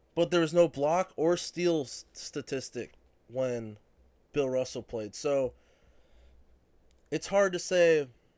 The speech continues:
you know, if he was the best shot blocker of all time, 'cause we don't have stats to, to examine that. But, hey, we know that he was a pretty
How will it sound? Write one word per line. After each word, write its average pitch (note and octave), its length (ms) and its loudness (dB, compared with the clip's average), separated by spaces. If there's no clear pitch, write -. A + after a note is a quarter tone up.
you C3+ 120 -8
know, B2+ 280 -4
if B2+ 140 -12
he E3+ 80 -4
was D#3+ 160 0
the D3+ 80 -4
best D#3 200 2
shot D#3 220 0
blocker D3 320 -2
of C#3 80 -2
all C#3+ 140 -4
time, D#3 400 -8
'cause A#2+ 200 -6
we C3+ 80 -8
don't C3+ 160 -6
have C3+ 120 -4
stats C#3 440 -8
to, C3+ 80 -20
to A#2+ 500 -6
examine C3 540 -6
that. C3 340 -8
But, C3+ 320 -2
hey, C#3 320 -4
we D#3 160 -2
know E3+ 220 4
that C#3+ 160 -2
he D#3 100 -2
was B2+ 220 -4
a A2+ 80 -12
pretty D3 400 -6